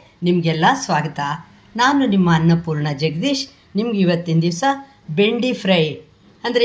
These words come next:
ಈಗ ಎಷ್ಟೊಂದು ಕಡೆ ನೋಡಿದ್ದೀರಾ ನೀವು, ಬೆಂಡಿ ಫ್ರೈ ಮಾಡ್ತಾರೆ ಮದುವೆ ಮನೆಗಳಲ್ಲಿ, ಫಂಕ್ಷನ್ಗಳಲ್ಲಿ,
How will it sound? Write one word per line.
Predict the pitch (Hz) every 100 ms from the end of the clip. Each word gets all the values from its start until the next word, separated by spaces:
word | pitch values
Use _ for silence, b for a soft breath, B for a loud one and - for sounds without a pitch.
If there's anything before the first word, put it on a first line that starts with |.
| 233
ಈಗ | 202 202 196
ಎಷ್ಟೊಂದು | 190 - 254 277 269 247
ಕಡೆ | 220 196 196 196
ನೋಡಿದ್ದೀರಾ | 220 214 196 190 175 175
ನೀವು, | 175 262 294 B B - 185
ಬೆಂಡಿ | 233 269 269
ಫ್ರೈ | 233 226 185
ಮಾಡ್ತಾರೆ | 165 170 160 147 156
ಮದುವೆ | 156 175 180
ಮನೆಗಳಲ್ಲಿ, | 170 165 156 156 147 151 160 B B _
ಫಂಕ್ಷನ್ಗಳಲ್ಲಿ, | 180 180 185 180 165 160 151 151